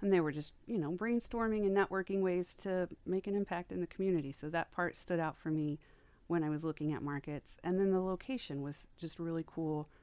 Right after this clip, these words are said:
And I don't know, it just has something original about it. I guess if you're looking and you can't decide, maybe location-wise might be most convenient, but I think we're centrally located, so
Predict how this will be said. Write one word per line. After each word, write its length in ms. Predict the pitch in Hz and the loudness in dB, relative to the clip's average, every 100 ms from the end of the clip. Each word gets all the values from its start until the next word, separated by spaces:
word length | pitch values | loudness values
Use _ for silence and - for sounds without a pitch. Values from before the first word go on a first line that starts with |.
| - - - - - - | -20 -20 -20 -20 -20 -8
And 480 | 185 165 160 151 147 - - - - - - - - | -2 0 0 0 -2 -8 -20 -20 -20 -20 -20 -12 -2
I 40 | |
don't 120 | 196 | 0
know, 140 | 214 190 | 2 0
it 60 | |
just 180 | 156 160 | -2 -8
has 140 | 170 165 | -8 -4
something 320 | 180 180 165 | -2 0 0
original 460 | 147 170 170 156 | 0 0 0 -2
about 260 | 151 135 131 | -2 -4 -6
it. 140 | 131 - - - - | -8 -12 -20 -20 -8
I 60 | 180 | -2
guess 220 | 208 196 | -2 -4
if 120 | 180 | -6
you're 100 | 156 | -4
looking 420 | 156 185 185 175 165 | 0 0 2 4 4
and 100 | 151 | 0
you 80 | 139 | -2
can't 260 | 190 165 | -2 -2
decide, 600 | - - 175 170 165 160 - - - - - _ - | -4 -2 0 2 0 -2 -10 -20 -20 -20 -20 _ 0
maybe 260 | 175 170 | 2 2
location-wise 920 | 165 156 - 196 202 196 170 151 151 156 | 2 0 0 0 2 4 4 4 2 0
might 220 | 151 151 | 0 2
be 120 | 156 | 2
most 300 | 156 160 - | 2 0 -4
convenient, 640 | - 165 165 170 180 190 - | -4 0 2 4 4 2 0
but 300 | 170 160 - - - - 170 | 0 0 -4 -16 -20 -8 -4
I 60 | |
think 280 | 175 175 - - - - | 2 2 2 -10 -20 -14
we're 160 | 175 175 | -6 -4
centrally 440 | - 180 - 160 | -2 -4 -4 -4
located, 520 | 160 180 175 156 151 147 | -4 -4 -6 -8 -8 -10
so 320 | - 151 147 | -10 -8 -8